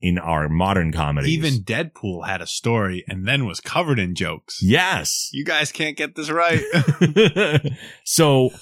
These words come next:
Speaker 1: plot.
Speaker 2: How could the Ghostbusters not get this?
Speaker 1: Yeah, it
Speaker 2: I
Speaker 1: needs
Speaker 2: don't
Speaker 1: to
Speaker 2: know.
Speaker 1: be a sci-fi action movie first
Speaker 2: Yeah, yeah.
Speaker 1: and a comedy second.
Speaker 2: Right.
Speaker 1: And then, if that's the case, then we buy into the world,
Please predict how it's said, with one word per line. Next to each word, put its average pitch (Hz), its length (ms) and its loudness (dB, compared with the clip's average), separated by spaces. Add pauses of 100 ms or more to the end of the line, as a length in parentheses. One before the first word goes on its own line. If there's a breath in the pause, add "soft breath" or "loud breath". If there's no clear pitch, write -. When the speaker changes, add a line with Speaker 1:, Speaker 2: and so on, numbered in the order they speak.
Speaker 1:
plot. 143 680 2
Speaker 2:
How 160 260 -2
could 185 160 -6
the 254 80 -2
Ghostbusters 123 680 0
not 110 300 0
get 101 200 -8
this? 92 380 -12
Speaker 1:
Yeah, 151 420 2
it 127 140 2
Speaker 2:
I - 20 -2
Speaker 1:
needs 156 300 2
Speaker 2:
don't - 60 0
Speaker 1:
to 180 60 4
Speaker 2:
know. 160 40 0
Speaker 1:
be 156 180 2
a 120 60 -4
sci-fi 113 800 0
action 95 440 -2
movie 87 300 2 (180)
first 95 640 2
Speaker 2:
Yeah, 95 60 -10
yeah. 95 120 -14 (160)
Speaker 1:
and 104 160 2
a 98 60 0
comedy 117 580 0
second. 78 680 -6
Speaker 2:
Right. 90 300 -16 (640)
Speaker 1:
And 104 280 4
then, 110 520 4
if 98 180 0
that's 101 280 0
the 107 100 -4
case, 117 560 -2 (120)
then 135 240 2
we 180 160 0
buy 104 260 0
into 139 260 2
the 87 80 0
world, 76 460 0